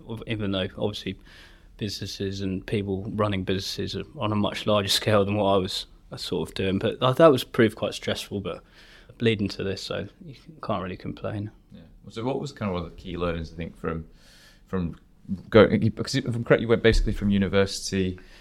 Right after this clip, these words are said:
Speaker 1: Yeah,
Speaker 2: to
Speaker 1: so I did,
Speaker 2: starting
Speaker 1: I went to uni, did a year or so, but I, I didn't, I didn't really like uni. It wasn't really for me.
Speaker 2: Mm.
Speaker 1: So I sort of came out of that,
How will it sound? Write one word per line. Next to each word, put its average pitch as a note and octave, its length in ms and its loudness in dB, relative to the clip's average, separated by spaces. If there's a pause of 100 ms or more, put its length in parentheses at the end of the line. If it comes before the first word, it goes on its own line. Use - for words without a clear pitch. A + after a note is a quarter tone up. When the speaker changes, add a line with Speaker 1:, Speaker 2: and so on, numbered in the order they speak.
(180)
Speaker 1:
Yeah, C3 140 6
Speaker 2:
to B2 60 10
Speaker 1:
so C#3 140 12
I C#3 60 12
did, C#3+ 240 10
Speaker 2:
starting C3 240 2
Speaker 1:
I - 60 -4
went C3+ 200 4
to B2+ 100 -4
uni, A2+ 520 0 (140)
did A2+ 140 -2
a A2 60 0
year G#2+ 300 4
or G2+ 160 -2
so, G2 400 0
but G#2 280 -2
I, F#2+ 40 -4
I G#2+ 40 -2
didn't, G#2 240 -2 (160)
I - 160 -20
didn't G#2+ 180 0
really G#2 160 -4
like - 380 -4 (260)
uni. G#2+ 260 -2
It G2+ 60 -4
wasn't G2+ 220 -4
really G2 160 -2
for - 160 -14
me. F#2 320 -4 (120)
Speaker 2:
Mm. G#3 60 -4 (540)
Speaker 1:
So G2 260 -2
I F#2+ 40 -2
sort F#2 380 -6
of - 560 -20
came G#2 280 -2
out G2 120 2
of G2 60 0
that, G2+ 340 -2